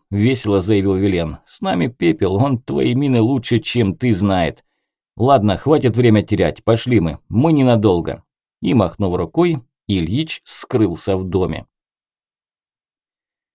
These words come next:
Сергей поднялся на чердак.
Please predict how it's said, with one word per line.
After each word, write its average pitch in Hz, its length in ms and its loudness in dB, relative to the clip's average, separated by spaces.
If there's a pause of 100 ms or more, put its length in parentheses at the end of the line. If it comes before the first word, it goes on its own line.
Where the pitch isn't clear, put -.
(280)
Сергей 123 440 0
поднялся 113 580 -2
на 101 120 -2
чердак. 98 680 -6